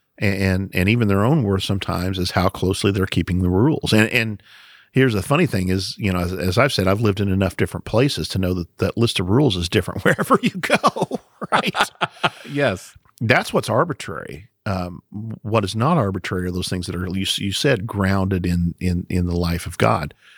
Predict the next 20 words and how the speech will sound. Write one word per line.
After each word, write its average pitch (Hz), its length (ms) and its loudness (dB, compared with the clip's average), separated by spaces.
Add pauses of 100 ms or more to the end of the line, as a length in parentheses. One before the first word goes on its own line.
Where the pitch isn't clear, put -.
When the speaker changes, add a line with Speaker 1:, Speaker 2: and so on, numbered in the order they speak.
(320)
Speaker 1:
Um, 90 280 0
just 107 200 2
like 107 120 2
the 101 80 -8
Pharisees 123 480 2
I 92 80 -2
mentioned, 92 420 -2
we, 110 180 2 (460)
as 95 160 2
human 123 280 4
beings, 117 280 2
we 95 140 2
tend 139 320 2
to 107 80 2
be 92 200 2
these 95 240 0
list-making 95 600 2
people. - 520 0 (560)
And, 104 140 2
and 95 320 0